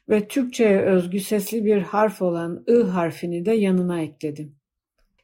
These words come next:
İ harfi altında seçtiğim isim İdil. Bana söz kovan için destek veren sevgili sıra arkadaşımın ismi.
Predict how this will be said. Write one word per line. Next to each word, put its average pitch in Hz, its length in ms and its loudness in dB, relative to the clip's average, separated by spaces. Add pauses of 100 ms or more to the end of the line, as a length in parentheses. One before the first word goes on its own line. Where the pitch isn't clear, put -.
İ 285 160 6
harfi 208 420 2
altında 170 500 -4
seçtiğim 185 600 -2
isim 254 460 -4
İdil. 175 340 0 (1040)
Bana 247 400 4
söz 240 300 2
kovan 233 320 2
için 202 340 -2
destek 196 480 0
veren 196 420 -2 (180)
sevgili 208 500 2
sıra 214 240 2
arkadaşımın 180 720 0
ismi. 147 500 -8